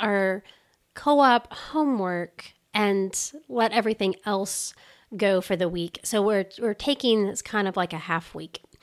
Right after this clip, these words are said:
So I am anticipating that that will end up happening, but I haven't actually scheduled the full break because if we don't need it and we can go to the full break,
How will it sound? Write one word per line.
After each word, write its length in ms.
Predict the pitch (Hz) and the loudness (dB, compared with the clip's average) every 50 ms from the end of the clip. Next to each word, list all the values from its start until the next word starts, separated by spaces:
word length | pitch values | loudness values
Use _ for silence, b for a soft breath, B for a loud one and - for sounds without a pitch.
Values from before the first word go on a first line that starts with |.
| B B B B B B B | B B B B B B B
So 280 | - - - 233 220 - | -2 2 4 4 4 6
I 400 | 220 226 240 254 247 262 269 262 - | 4 4 4 4 4 4 2 2 0
am 220 | 247 240 233 220 | 0 0 0 0
anticipating 1040 | 214 214 214 220 - - - 285 - - 320 311 - - - 302 311 339 339 349 339 | 0 0 0 -2 -2 -4 -6 -4 -2 0 -2 -2 -2 -2 0 0 2 2 2 2 2
that 180 | 285 240 208 - | 2 0 -2 0
that 300 | - 208 214 214 214 - | 2 2 2 2 0 -2
will 160 | 220 214 202 | -4 -4 -4
end 220 | - 214 202 196 190 | -2 -2 -2 0 -2
up 100 | 190 - | -2 -4
happening, 800 | - - - 185 196 - 240 233 254 277 285 294 285 233 214 - | -6 -4 -2 -2 -2 0 -2 -2 -2 -2 -2 -2 -4 -6 -2 0
but 400 | 240 220 214 220 214 - - - | 2 4 4 2 0 -4 -8 -8
I 100 | - 226 | -6 -8
haven't 340 | 226 - 254 285 285 320 285 | -2 2 2 2 4 2 0
actually 340 | 277 294 - - - 311 294 | 0 -2 -4 -4 -4 -4 -4
scheduled 540 | - - - 269 262 262 - 285 285 277 | -4 -4 -2 -2 -2 -2 -2 -2 -2 -2
the 80 | - 285 | -2 -2
full 240 | - - 285 277 254 | -2 -2 -2 -2 0
break 260 | - 311 339 339 - | 2 0 0 0 0
because 300 | 254 - - 240 233 233 | -4 -4 -2 -2 -2 -2
if 160 | - 254 - | -4 -6 -4
we 120 | 277 277 269 | -4 -2 0
don't 260 | 285 277 262 240 240 | 2 0 0 0 0
need 260 | 220 226 220 220 220 | 0 0 0 2 2
it 180 | 294 330 311 - | 2 0 0 0
and 140 | 226 226 226 | 0 2 4
we 80 | 220 | 4
can 220 | 226 226 - 220 214 | 2 2 0 -2 -2
go 420 | 196 214 202 214 214 214 220 220 | 0 2 4 4 6 6 4 4
to 380 | - - - - 214 214 214 214 | 2 -2 -2 0 2 4 4 2
the 100 | 226 220 | 2 -2
full 220 | - - 233 226 | 0 0 0 0
break, 340 | - 220 214 214 233 - - | 0 0 -2 -2 -4 -6 -10